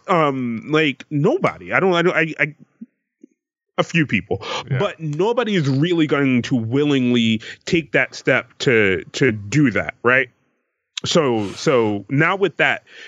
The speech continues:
Speaker 1: you're gonna have a bunch of people, no matter what you do, no matter how much money you offer them, fucking be standoffish to you,
Speaker 2: Yeah.
Speaker 1: right? Like, there, there's not too many names where you can,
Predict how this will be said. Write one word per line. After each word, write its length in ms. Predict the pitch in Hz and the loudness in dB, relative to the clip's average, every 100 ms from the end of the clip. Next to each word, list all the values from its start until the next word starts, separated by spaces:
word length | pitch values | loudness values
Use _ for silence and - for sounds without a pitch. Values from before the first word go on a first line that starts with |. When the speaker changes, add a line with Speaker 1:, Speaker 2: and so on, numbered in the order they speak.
| - - | -18 -4
Speaker 1:
you're 160 | 143 | 0
gonna 160 | 233 190 | 2 2
have 160 | 147 120 | 0 0
a 60 | |
bunch 520 | 104 110 151 170 170 - | -2 -2 0 2 2 0
of 100 | 127 | 0
people, 500 | 147 135 107 92 - - - | 2 0 0 -4 -6 -10 -2
no 100 | 147 | 2
matter 220 | 143 120 | 2 2
what 380 | 107 123 180 180 | 0 0 0 2
you 140 | 160 | 0
do, 180 | 151 156 | 2 4
no 80 | 117 | 4
matter 220 | 131 127 | 4 2
how 200 | - 175 | 0 0
much 240 | 180 185 - | 2 2 2
money 200 | 160 160 | 2 2
you 220 | 131 135 | 2 2
offer 360 | 131 165 151 117 | 4 2 0 -2
them, 440 | 104 95 82 82 _ _ _ _ - | 0 -2 -4 -10 _ _ _ _ -2
fucking 340 | 170 - 120 | -2 0 -4
be 120 | 107 123 | -2 -2
standoffish 680 | 123 131 117 113 - 92 - | 0 0 2 0 0 -6 -4
to 100 | 104 | -6
you, 260 | 87 - - _ - | -6 -8 -16 _ -10
Speaker 2:
Yeah. 100 | 92 | 0
Speaker 1:
right? 260 | 120 127 135 _ _ _ _ - | 2 2 -2 _ _ _ _ -2
Like, 480 | 143 123 107 - - _ _ _ _ _ _ _ _ _ _ _ - | 0 2 -2 -6 -18 _ _ _ _ _ _ _ _ _ _ _ -10
there, 180 | 127 175 160 | -2 -2 0
there's 280 | 151 156 | 0 0
not 260 | 147 156 175 | 0 0 0
too 140 | - | 0
many 220 | 175 170 151 | 0 0 2
names 440 | 156 160 135 113 | 2 2 2 0
where 140 | 139 | 0
you 180 | 131 135 | 2 2
can, 320 | 151 139 123 | 0 -2 -2